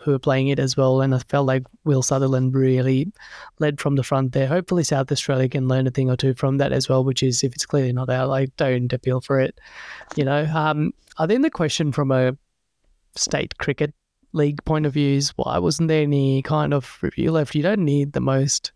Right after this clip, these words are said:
hectic equipment to have a, have a look at the replay and things like that, 'cause there was some kind of streaming happening then. The dudes who were streaming and could see it, they had a look pretty quickly. So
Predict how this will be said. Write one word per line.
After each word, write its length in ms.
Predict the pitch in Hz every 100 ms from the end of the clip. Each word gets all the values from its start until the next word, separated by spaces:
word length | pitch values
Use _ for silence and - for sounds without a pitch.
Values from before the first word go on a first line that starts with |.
| _
hectic 640 | - 147 - 135 135 - - -
equipment 680 | 143 - 135 - 139 139 -
to 340 | 143 135 135 - - - - - - -
have 180 | 156
a, 260 | 147 135 139 - _ _ _ _ _ _
have 160 | 160 143
a 60 |
look 200 | 135 135
at 120 | 143 135
the 100 | 135
replay 480 | 127 147 151 147
and 140 | 147 127
things 260 | 151 143
like 120 | 156 151
that, 220 | 170 -
'cause 180 | 175 160
there 120 | 208
was 140 | 294
some 260 | - 147 147
kind 180 | 160 143
of 60 |
streaming 460 | - - 143 160 160
happening 400 | 147 - 139 135
then. 160 | 135
The 80 | 135
dudes 260 | 143 185 -
who 140 | 160
were 80 | 143
streaming 480 | - 143 139 147 139
and 100 | 127
could 180 | 170 127
see 300 | - 135 143
it, 160 | 170
they 160 | 151 143
had 140 | 151
a 80 | 131
look 320 | 135 123 -
pretty 200 | - 143
quickly. 460 | - 143 - 185 190 - - - - - -
So 520 | - 156 147 143 135